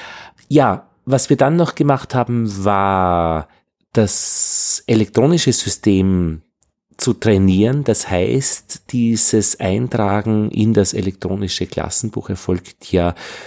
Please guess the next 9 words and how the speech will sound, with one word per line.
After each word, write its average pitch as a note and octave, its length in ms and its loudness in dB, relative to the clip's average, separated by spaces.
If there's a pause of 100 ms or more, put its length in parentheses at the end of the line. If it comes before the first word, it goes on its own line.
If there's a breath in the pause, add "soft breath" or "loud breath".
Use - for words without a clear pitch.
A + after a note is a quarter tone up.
(140 loud breath)
über G2+ 240 0
ein D#2+ 260 0
FileMaker-Datenbanksystem, G2+ 1900 -4
das G2+ 240 -4
angebunden G2 720 -4
ist F2+ 160 -4
an E2+ 80 -6
die D#2+ 100 -8
Schulverwaltung. G2+ 880 -2